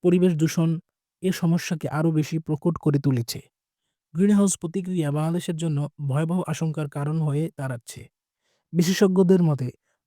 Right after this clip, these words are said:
বর্তমান শতাব্দীর মাঝামাঝি সময়ে বিশ্বের আবহাওয়ার পরিবর্তন এবং ভূপৃষ্ঠের উত্তাপ বৃদ্ধি পাওয়ায় সমুদ্রপৃষ্ঠের উচ্চতা বৃদ্ধি ঘটবে এবং এই প্রতিক্রিয়া বাংলাদেশের মতো বদ্বীপ অঞ্চলে দেখা দেবে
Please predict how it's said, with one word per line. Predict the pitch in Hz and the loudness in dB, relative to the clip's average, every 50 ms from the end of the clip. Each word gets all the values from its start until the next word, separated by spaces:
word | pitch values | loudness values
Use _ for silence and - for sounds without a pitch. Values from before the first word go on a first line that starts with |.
| 147 147 | -6 -4
বর্তমান | 156 160 - 196 190 185 185 180 | -4 -4 -2 -2 -2 0 0 -2
শতাব্দীর | - - 151 160 160 151 151 160 156 | -4 -4 -4 -4 -4 -2 -2 -2 -2
মাঝামাঝি | 147 143 143 151 165 170 165 160 151 | -2 -2 0 0 2 2 2 0 -2
সময়ে | - 151 143 143 139 147 147 | -2 -2 -2 0 0 0 0
বিশ্বের | 143 160 160 - - 175 165 - | -2 -2 -4 -6 -6 -8 -8 -6
আবহাওয়ার | 131 135 139 143 - - 156 135 127 127 - - _ _ _ _ _ _ _ _ | -4 -4 -4 -4 -2 -2 -2 -2 -2 -4 -6 -10 _ _ _ _ _ _ _ _
পরিবর্তন | 160 170 180 180 180 185 175 - 185 180 180 180 - | -2 0 2 2 2 2 0 0 0 0 0 0 0
এবং | - 147 143 143 151 - - 165 | -2 0 0 0 0 -2 -2 -2
ভূপৃষ্ঠের | 127 135 160 - 185 185 - - 185 170 151 - | -2 -2 -2 -2 -4 -8 -8 -4 -4 -4 -4 -4
উত্তাপ | 170 165 - - 156 147 | -8 -10 -8 -6 -6 -4
বৃদ্ধি | 139 131 139 151 151 143 135 160 170 | -4 -4 -4 -4 -4 -2 -2 -2 -2
পাওয়ায় | - 165 151 135 123 135 151 - _ _ _ _ _ | -2 -2 -2 -2 -2 -4 -6 -8 _ _ _ _ _
সমুদ্রপৃষ্ঠের | - - - 190 196 202 208 202 - 185 175 - - - 156 - | -8 -4 0 2 2 2 2 0 0 -4 -6 -6 -6 -6 -6 -4
উচ্চতা | - 185 - - 175 151 147 139 | -4 -4 -4 -2 -4 -2 -2 -2
বৃদ্ধি | 143 143 160 160 147 143 170 156 | 0 0 0 0 2 2 0 2
ঘটবে | 131 151 156 143 131 123 123 131 170 _ _ _ _ _ _ - | 2 2 0 0 -2 -6 -6 -8 -8 _ _ _ _ _ _ -6
এবং | 151 165 160 135 131 143 147 - _ _ _ _ _ _ _ _ _ _ _ _ _ _ | -2 0 2 2 0 0 -4 -6 _ _ _ _ _ _ _ _ _ _ _ _ _ _
এই | - 202 202 190 | -4 -2 -2 0
প্রতিক্রিয়া | - 175 170 - 208 185 180 190 196 180 | 0 -2 -4 -2 -2 0 2 4 4 6
বাংলাদেশের | 151 151 151 151 151 156 147 - 160 156 | 6 4 4 2 2 0 0 0 0 0
মতো | 160 156 135 147 | 0 0 0 -2
বদ্বীপ | 139 135 143 147 151 156 165 - - | -2 -2 -2 -2 0 -2 -4 -4 -2
অঞ্চলে | 151 151 147 135 156 147 139 131 | -2 -2 -2 0 0 0 0 0
দেখা | 131 135 135 - 165 | 0 -2 -2 -2 0
দেবে | 151 156 143 131 135 | 0 0 0 0 -2